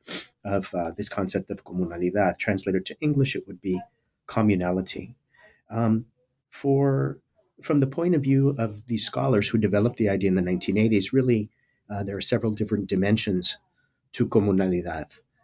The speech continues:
Uh, and behind them all is the idea of collective, the collectivity, collective, uh, celebration on the one hand, as experienced through the fiestas that these villages celebrate, um,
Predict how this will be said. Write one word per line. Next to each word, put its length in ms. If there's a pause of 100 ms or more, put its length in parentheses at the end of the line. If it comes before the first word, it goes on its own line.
(200)
Uh, 280 (180)
and 260 (100)
behind 320
them 120
all 180
is 120
the 100
idea 560 (240)
of 160
collective, 720 (280)
the 140
collectivity, 800
collective, 640 (520)
uh, 100
celebration 760
on 120
the 80
one 200
hand, 520
as 460 (360)
experienced 680
through 220
the 120
fiestas 720
that 180
these 200
villages 600 (300)
celebrate, 760 (120)
um, 420